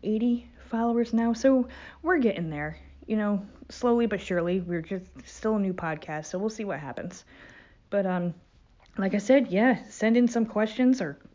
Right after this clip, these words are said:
whatever, suggestions. If there's something you want us to talk about, feel free to suggest it. Uh, we pretty much talk about everything. I mean, we're c-, completely, you know, across the board here. Uh, every week is kind of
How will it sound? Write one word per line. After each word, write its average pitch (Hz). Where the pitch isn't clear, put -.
whatever, 214
suggestions. 208
If 180
there's 175
something 220
you 196
want 185
us 233
to 220
talk 233
about, 254
feel 220
free 220
to 170
suggest 202
it. 214
Uh, 160
we 202
pretty 233
much 226
talk 226
about 220
everything. 196
I 175
mean, 170
we're 185
c-, 170
completely, 208
you 202
know, 175
across 196
the 190
board 190
here. 156
Uh, 160
every 180
week 180
is 165
kind 190
of 170